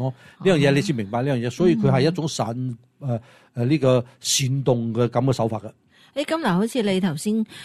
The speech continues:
Speaker 2: 佢哋咁樣做啦，講到啦，咁其實對於佢自己中共有乜嘢利益可圖，或者即係佢有乜得着先？
Speaker 1: 嗱，咁啊，如果係講呢個，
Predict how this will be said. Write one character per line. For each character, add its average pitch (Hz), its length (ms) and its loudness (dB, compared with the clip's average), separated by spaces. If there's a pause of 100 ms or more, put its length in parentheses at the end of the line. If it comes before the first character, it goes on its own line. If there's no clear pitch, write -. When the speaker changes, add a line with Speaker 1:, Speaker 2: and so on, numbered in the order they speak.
(120)
Speaker 2:
佢 185 140 -2
哋 165 180 0
咁 175 140 0
樣 247 220 2
做 170 360 4
啦， 202 160 2
講 185 220 -2
到 180 140 2
啦， 180 140 2
咁 226 160 -4 (120)
其 185 120 0
實 147 160 -6 (180)
對 202 160 0
於 285 100 0
佢 226 140 -2 (140)
自 151 140 -8
己 165 300 0
中 208 200 -4
共 160 220 -2
有 147 80 0
乜 160 320 -2
嘢 151 280 -2 (320)
利 165 180 -2
益 190 100 2
可 165 280 -2
圖， 185 260 0
或 110 120 -2
者 175 220 2
即 185 80 0
係 175 80 2
佢 156 120 0
有 151 80 0
乜 151 160 0
得 - 140 -2 (120)
着 110 220 0
先？ 156 340 -2 (560)
Speaker 1:
嗱， 139 160 6
咁 170 180 2
啊， 135 240 2
如 101 60 -12
果 180 180 2
係 - 20 -12
講 165 380 -2
呢 160 120 -2
個， 123 160 -8